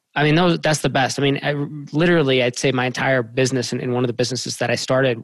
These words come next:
we do, like, discount deals and entirely have grown that entirely from just referrals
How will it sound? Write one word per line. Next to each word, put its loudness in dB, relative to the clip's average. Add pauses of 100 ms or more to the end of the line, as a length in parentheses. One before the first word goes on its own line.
we -4
do, -4
like, -8
discount -4
deals 0
and -6 (600)
entirely 0
have -4
grown 2
that -2
entirely 0
from -4
just -4
referrals -2